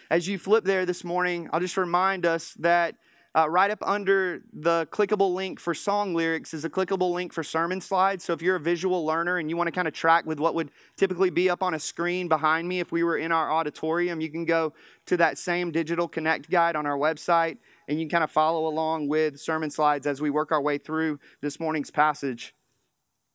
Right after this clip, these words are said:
Also, as a reminder, while you're there on that digital connect guide, uh, there are links that you can utilize if you're a newcomer to let us know a little bit about yourself and give us some information so we can connect with you and begin a conversation about who we are as a church and where we're going.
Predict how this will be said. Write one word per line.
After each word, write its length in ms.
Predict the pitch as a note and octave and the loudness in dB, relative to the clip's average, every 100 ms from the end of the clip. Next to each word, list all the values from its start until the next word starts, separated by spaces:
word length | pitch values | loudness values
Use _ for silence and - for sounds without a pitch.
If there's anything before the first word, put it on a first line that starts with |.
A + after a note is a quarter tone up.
| - | 0
Also, 280 | E3 F3 F3+ | 0 2 0
as 140 | D#3 | 2
a 60 | F3 | 0
reminder, 500 | D#3 D3+ D#3 D3 C3+ | 2 2 2 2 2
while 300 | C3+ D#3+ E3+ | 2 2 2
you're 200 | D#3 B2+ | 0 2
there 300 | C#3 D#3+ C#3 | 2 2 0
on 200 | D3 E3+ | -2 0
that 180 | D#3+ | 0
digital 340 | D3 D3+ D#3+ E3 | -2 -2 -2 -2
connect 400 | E3+ E3 D3 D3 | -2 -2 -2 2
guide, 360 | E3+ E3+ E3+ _ - _ _ C3+ | 2 2 -2 _ -20 _ _ 0
uh, 120 | C3+ | 0
there 300 | C3+ D#3 C3+ | 2 0 2
are 460 | D3+ D3+ D3 D3 - _ _ - | 0 0 -2 -8 -16 _ _ -8
links 420 | D3+ F3+ E3+ - | -4 -2 -4 -6
that 160 | D#3 C#3+ | -4 -2
you 180 | E3+ | -6
can 420 | E3 E3 D#3 C#3 - | -4 -2 -2 -4 -6
utilize 680 | D3+ E3+ E3 E3 E3 E3 - | -2 0 2 2 2 -2 -8
if 140 | D3 | -2
you're 140 | D#3+ D3 | 0 0
a 40 | |
newcomer 540 | C#3+ E3+ - E3+ F3 | 0 -2 0 0 0
to 140 | E3 D#3 | -2 -2
let 120 | D#3 | -2
us 140 | D3+ | -2
know 140 | D#3 D#3 | 0 0
a 20 | |
little 180 | D#3 D#3+ | 0 0
bit 120 | D3 | 2
about 320 | C3+ D3 D#3+ | 4 2 2
yourself 640 | E3 E3 - D#3+ E3+ D#3+ C#3+ | -2 -4 -2 0 0 -2 -4
and 180 | C#3 - - - _ _ C#3+ | -4 -8 -20 -20 _ _ -2
give 120 | D#3+ | 0
us 80 | E3 | 0
some 140 | E3 | -4
information 460 | D#3 D#3+ D#3+ D#3 E3 | -2 0 -2 -2 -6
so 100 | E3 | -2
we 140 | D#3 | -2
can 100 | D3 | -2
connect 380 | C#3+ D#3 D#3+ D3 | -4 0 0 0
with 120 | D3 | -4
you 220 | C#3 D#3+ | 0 0
and 80 | D3+ | 0
begin 240 | C#3 C#3+ F3+ | -2 -2 -2
a 60 | |
conversation 640 | D#3+ D#3+ C#3 - D3 - D#3 | 0 -2 -2 -2 -4 -4 0
about 180 | C#3 C#3 | 0 0
who 140 | D#3 | -2
we 160 | D#3+ D#3 | 0 2
are 160 | D3+ | 2
as 120 | C#3+ | 0
a 40 | C3+ | -6
church 380 | - D#3+ D3 C#3 | -2 -2 0 -4
and 80 | |
where 80 | C#3 | -2
we're 80 | C3 | -2
going. 480 | C3 D#3 E3 D#3+ | 0 0 0 -6